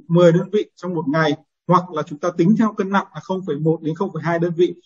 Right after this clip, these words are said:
trên kg cân nặng một ngày. Và chúng ta sẽ chỉnh liều mười đến hai mươi phần trăm tổng liều, hoặc là từ hai đến bốn đơn vị trong một đến hai lần mỗi tuần,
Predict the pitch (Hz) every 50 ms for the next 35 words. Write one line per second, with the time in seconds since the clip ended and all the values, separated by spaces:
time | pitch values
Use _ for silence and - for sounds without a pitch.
0 | _ _ - 185 190 185 185 185 180 175 170 180 180 175 185 170 180 185 180 180
1 | _ _ _ _ - 147 127 147 156 151 147 - - - - _ _ _ _ _
2 | 151 139 143 160 160 160 151 143 - - 165 175 202 196 196 - 190 170 196 226
3 | 220 - 226 185 151 131 131 151 160 165 156 147 - - - _ _ _ _ -
4 | 156 160 170 170 160 165 170 175 175 196 196 202 190 165 165 156 156 196 196 196
5 | 170 156 135 139 151 160 151 143 131 156 147 _ 143 143 143 - _ 143 143 165
6 | 185 175 165 165 147 165 175 185 196 175 190 - _ _ _ _ _ _ _ -
7 | 185 185 185 180 175 175 170 170 170 160 175 175 175 196 202 196 185 180 180 165
8 | - - - _ _ 165 185 185 - 180 165